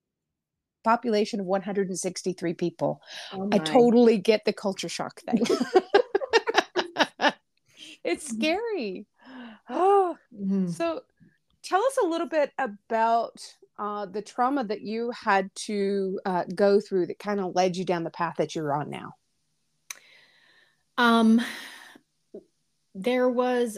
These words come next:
Speaker 2: a lot of stuff building up to this. Um, I grew up in a blended family. Um, and it's interesting, you know, when you blend families, I was the oldest child prior to that, and now I'm the middle child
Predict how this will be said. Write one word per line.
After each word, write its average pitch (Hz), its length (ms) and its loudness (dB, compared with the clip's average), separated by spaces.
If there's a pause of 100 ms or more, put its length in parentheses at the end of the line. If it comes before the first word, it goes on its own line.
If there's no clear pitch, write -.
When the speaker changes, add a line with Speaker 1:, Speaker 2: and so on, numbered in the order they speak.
Speaker 2:
a 202 60 -6
lot 196 280 -4
of 220 100 -6
stuff 202 260 -8 (120)
building 180 480 -4 (100)
up 185 260 -14 (240)
to 226 220 -6
this. 214 560 -8
Um, 165 640 -10 (140)
I 170 480 0
grew 185 220 0
up 190 140 -2
in 170 120 -4
a 175 40 -4
blended 170 520 -4
family. 214 640 -2 (580)
Um, 160 680 -6 (760)
and 185 460 2 (300)
it's 196 320 -2
interesting, 196 760 -6
you 190 100 -6
know, 180 160 -4
when 180 240 -4
you 180 80 -4
blend 175 340 -4
families, 175 680 -6 (260)
I 180 140 -4
was 180 260 0
the 170 160 -2
oldest 190 440 -4
child 175 460 -4
prior 175 340 -2
to 180 140 -6
that, 170 280 -6
and 175 140 -6
now 175 160 -4
I'm 180 120 -4
the 170 100 -4
middle 170 300 -4
child 208 540 -4